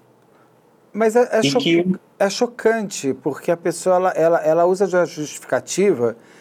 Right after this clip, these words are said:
Speaker 1: que eu até sei que ele tá apanhando, eu só não sabia que ele morreu.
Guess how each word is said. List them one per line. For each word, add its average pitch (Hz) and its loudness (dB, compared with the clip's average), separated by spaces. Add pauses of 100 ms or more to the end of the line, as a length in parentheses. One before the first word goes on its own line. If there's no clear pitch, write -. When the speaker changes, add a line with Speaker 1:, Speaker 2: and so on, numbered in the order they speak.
(280)
Speaker 1:
que 220 0
eu 226 6
até 226 2
sei 233 2
que 208 -4
ele 165 0
tá 165 0
apanhando, 127 -2
eu 160 -2
só 220 -4
não 220 -4
sabia 190 -2
que 190 -6
ele 196 -4
morreu. 170 0